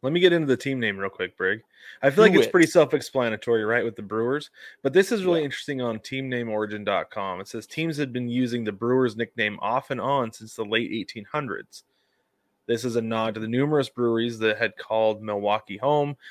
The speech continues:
Speaker 1: like you talked about Miller and then Pabst and Schlitz as well.
Speaker 2: Yeah.
Speaker 1: Um, and like you said, the Brewers started off in Seattle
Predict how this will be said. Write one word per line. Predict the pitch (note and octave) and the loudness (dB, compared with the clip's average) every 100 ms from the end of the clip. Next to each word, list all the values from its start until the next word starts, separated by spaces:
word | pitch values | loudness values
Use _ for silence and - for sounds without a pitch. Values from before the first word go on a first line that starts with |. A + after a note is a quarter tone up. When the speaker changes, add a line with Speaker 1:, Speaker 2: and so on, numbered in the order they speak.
| - - | -12 -8
Speaker 1:
like | G2+ | -6
you | |
talked | - A2+ - | -2 -2 2
about | A2 A2 | 2 2
Miller | A#2+ A#2 A#2 A2+ A2 - | 2 4 6 4 2 -4
and | G#2 | -8
then | G2 - | -8 -8
Pabst | A#2 A2 - G2+ | -4 -4 -4 -8
and | G2 | -10
Schlitz | - A2 A2 G#2+ - - | -6 0 0 0 -10 -14
as | G2+ G#2+ | -12 -4
well. | A#2+ A2 G2+ _ _ F#2+ | -2 0 -2 _ _ -18
Speaker 2:
Yeah. | F#2 - - B2 A#2+ | -18 -10 0 4 6
Speaker 1:
Um, | A2+ A2+ | 4 2
and | B2+ B2 A#2+ A#2+ - - | 4 4 4 0 -6 0
like | B2 | 0
you | B2 | 0
said, | - C3 B2 A2 - - - A2+ | 2 4 6 2 -8 -20 -18 -10
the | A2+ | -6
Brewers | A2 B2+ C3 - | 0 4 4 0
started | - A#2+ A2 A2+ | 2 2 2 2
off | A2 A2+ - | 2 0 -4
in | G#2+ G#2 | -8 -6
Seattle | - A#2 G#2+ A2 C#3+ E3 | -4 4 6 6 4 2